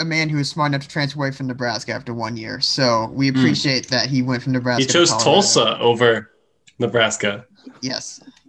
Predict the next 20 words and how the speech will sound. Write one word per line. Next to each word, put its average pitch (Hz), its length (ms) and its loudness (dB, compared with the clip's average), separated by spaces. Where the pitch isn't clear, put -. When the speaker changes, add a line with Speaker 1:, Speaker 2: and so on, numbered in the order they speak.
Speaker 1:
He 214 80 -14
found 185 180 2
his 131 140 -4
way 160 100 -6
eventually. - 560 -14
<laughs> - 80 -4
Um, 180 520 4
my 180 160 4
last 233 240 2
question 175 300 0
for 165 180 2
you 156 200 6
is 143 160 2
about 139 220 2
the 143 40 -10
two 156 160 -4
thousand 147 220 2
six 131 240 -2
Florida 123 240 -6
Gators, 110 560 -6